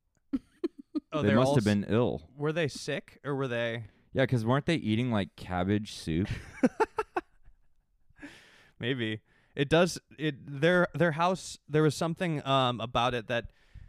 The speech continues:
Speaker 1: uh, felt like it was out of a Dickens novel, but I don't know when, like,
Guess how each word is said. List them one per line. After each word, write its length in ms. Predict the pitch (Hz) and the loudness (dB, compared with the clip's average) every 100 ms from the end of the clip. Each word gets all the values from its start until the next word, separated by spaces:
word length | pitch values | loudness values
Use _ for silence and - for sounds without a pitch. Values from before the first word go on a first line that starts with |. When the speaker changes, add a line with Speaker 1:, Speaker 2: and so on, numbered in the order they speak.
| - - _ - - | -20 -20 _ -12 -4
Speaker 1:
uh, 380 | 131 123 123 123 | -2 0 -2 -6
felt 220 | 131 151 143 | -2 0 2
like 120 | 143 | 0
it 60 | |
was 100 | 139 135 | -4 -4
out 80 | |
of 60 | 127 | -6
a 40 | |
Dickens 420 | 120 135 135 123 117 | -6 -8 -6 -8 -6
novel, 340 | 117 110 120 | -4 -2 -2
but 200 | 127 117 | -2 -4
I 60 | 127 | -4
don't 160 | 143 | -2
know 100 | 143 | 0
when, 340 | 139 139 131 131 | 0 0 -2 -4
like, 260 | 113 - | -6 -8